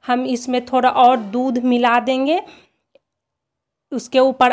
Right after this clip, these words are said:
आइसक्रीम डालकर उसे चॉकलेट से अच्छे से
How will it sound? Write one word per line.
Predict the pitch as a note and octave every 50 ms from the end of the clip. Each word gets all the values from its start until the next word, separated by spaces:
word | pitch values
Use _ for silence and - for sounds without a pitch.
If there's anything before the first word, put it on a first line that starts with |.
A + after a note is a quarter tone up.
| -
आइसक्रीम | B3 A3+ A#3+ A#3+ - - - - B3 C4 C4+ C4+ B3
डालकर | G#3 A#3 A3 A3+ A#3+ B3 A#3 A#3+ - C#4+ C#4+
उसे | C4+ C4 A#3+ - C4 B3+
चॉकलेट | C4 - - C4 A#3+ A#3 A#3+ - B3+ B3 B3+ C4 C4 B3+
से | - - - C#4+ C4+ C4+
अच्छे | - - A#3+ A#3 - - - - C4 B3
से | B3+ - C#4 D#4 E4+